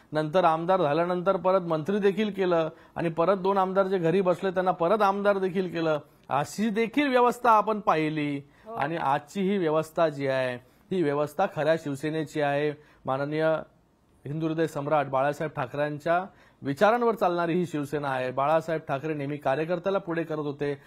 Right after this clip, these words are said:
Speaker 1: आज देखील शिंदे साहेबांनी बाळासाहेबांचे विचार जे आहे हे पुढे घेऊन जाण्याचं काम हे तंतोतंत केलेलं आहे.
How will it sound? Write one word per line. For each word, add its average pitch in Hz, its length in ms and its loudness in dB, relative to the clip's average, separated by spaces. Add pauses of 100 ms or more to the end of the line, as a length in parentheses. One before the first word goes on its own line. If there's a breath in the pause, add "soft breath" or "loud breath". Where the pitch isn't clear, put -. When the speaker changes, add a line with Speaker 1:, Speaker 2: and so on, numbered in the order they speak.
(160 loud breath)
Speaker 1:
आज 151 280 2
देखील 151 280 -4
शिंदे 139 260 -6
साहेबांनी 147 480 -2
बाळासाहेबांचे 143 720 -2
विचार 143 380 0
जे 135 120 -6
आहे 135 160 0
हे 139 140 -6
पुढे 143 320 -4
घेऊन 143 220 -4
जाण्याचं 131 420 -4
काम 208 360 2 (300 loud breath)
हे 160 160 -2
तंतोतंत 135 480 -4
केलेलं 107 340 -10
आहे. - 100 -20